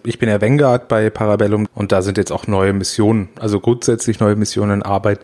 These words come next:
ähm, was natürlich dann jetzt auch spannend wird jetzt im Herbst. Ich denke mal, da wird's dann ein neues Kit geben, weil das gibt's eigentlich immer einmal jährlich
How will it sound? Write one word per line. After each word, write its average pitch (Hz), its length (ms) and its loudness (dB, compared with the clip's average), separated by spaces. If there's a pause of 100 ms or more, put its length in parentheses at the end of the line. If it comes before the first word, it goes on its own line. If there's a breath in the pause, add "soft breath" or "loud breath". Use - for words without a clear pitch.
(140)
ähm, 95 240 -2
was 98 160 0
natürlich 104 260 -2
dann 98 120 0
jetzt - 140 -4
auch 95 60 -6
spannend 110 360 -4
wird 107 160 0
jetzt - 140 -4
im 95 80 -2
Herbst. - 460 -4
Ich - 40 -20
denke 95 220 -2
mal, 95 80 2
da 92 120 0
wird's - 200 -6
dann 98 120 0
ein - 20 -2
neues 90 240 -2
Kit - 200 -12
geben, 107 340 0
weil 98 120 2
das 95 140 -2
gibt's - 180 -8
eigentlich - 260 -4
immer 98 140 -2
einmal 92 240 -2
jährlich 98 480 0